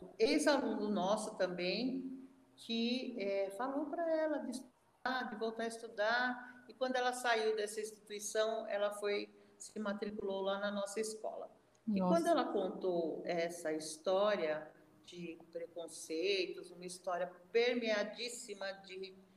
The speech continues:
Speaker 1: momentos revoltantes, de tristezas, de dificuldades, os alunos se sentiram, assim, muito à vontade de contar também preconceitos que já tinham sofrido durante a vida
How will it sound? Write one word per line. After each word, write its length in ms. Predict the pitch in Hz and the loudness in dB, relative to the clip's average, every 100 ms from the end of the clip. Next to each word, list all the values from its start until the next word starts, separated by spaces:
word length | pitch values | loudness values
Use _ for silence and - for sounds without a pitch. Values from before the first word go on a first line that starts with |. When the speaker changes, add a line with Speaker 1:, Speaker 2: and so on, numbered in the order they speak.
| - _ _ _ _ _ _ | -20 _ _ _ _ _ _
Speaker 1:
momentos 360 | 196 220 214 - | -2 -2 -2 2
revoltantes, 1200 | 208 214 190 190 - 180 202 214 185 - 185 - | 2 2 -2 -4 2 4 6 6 4 0 -4 -6
de 80 | 185 | -10
tristezas, 1500 | - - 202 226 - - 180 214 226 214 - 175 165 - - - _ | -10 -8 -6 -4 -4 4 6 8 8 8 4 0 -2 -6 -16 -20 _
de 80 | 196 | -12
dificuldades, 1400 | 185 220 226 - 208 202 170 190 214 214 202 185 180 - - _ _ _ - | -8 -6 -6 -4 -4 0 4 6 6 4 2 -4 -6 -10 -18 _ _ _ -2
os 380 | 247 254 254 | 2 2 4
alunos 400 | 277 262 262 269 | 4 6 4 4
se 100 | 262 | 4
sentiram, 460 | 254 262 254 262 262 | 2 2 2 4 4
assim, 260 | 254 254 247 | 4 2 2
muito 380 | 240 277 285 285 | 6 8 8 6
à 40 | |
vontade 760 | 277 277 285 - 226 226 220 190 - - - _ - | 4 2 0 2 4 2 0 -6 -10 -18 -20 _ -16
de 360 | 208 214 240 - - | -10 -8 -10 -14 -2
contar 400 | 220 220 214 208 | 0 4 4 4
também 760 | 220 220 202 208 226 240 - | 2 2 2 2 0 -4 -6
preconceitos 840 | - 240 247 277 - 240 247 - - | 0 2 2 0 2 2 2 0 -6
que 100 | 262 | -2
já 240 | 269 269 | -2 -2
tinham 260 | 262 247 269 | -2 -2 -2
sofrido 760 | 269 294 - 240 247 269 - | 0 0 0 -2 -2 -4 -8
durante 500 | - 214 220 233 247 | -14 -6 -4 -4 0
a 100 | 277 | 0
vida 420 | - - 254 285 | 0 -6 -2 0